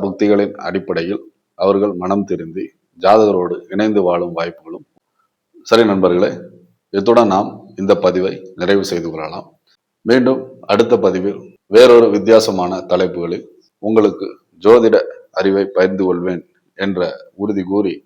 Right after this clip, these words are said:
தங்களிடமிருந்து விடைபெறுவது தங்கள் அன்பிற்கும் ஆதரவிற்கும்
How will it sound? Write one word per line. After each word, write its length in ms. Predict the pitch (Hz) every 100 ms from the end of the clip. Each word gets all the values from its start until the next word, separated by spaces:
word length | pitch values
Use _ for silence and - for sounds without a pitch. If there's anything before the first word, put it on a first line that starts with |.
| _ _ -
தங்களிடமிருந்து 640 | 117 123 113 107 104 104 95 82 - 98
விடைபெறுவது 600 | 110 110 95 92 90 95 87 - - _ _ _ _ -
தங்கள் 300 | 101 101 82 - 98
அன்பிற்கும் 500 | 107 113 113 123 123 90
ஆதரவிற்கும் 580 | 90 87 87 82 82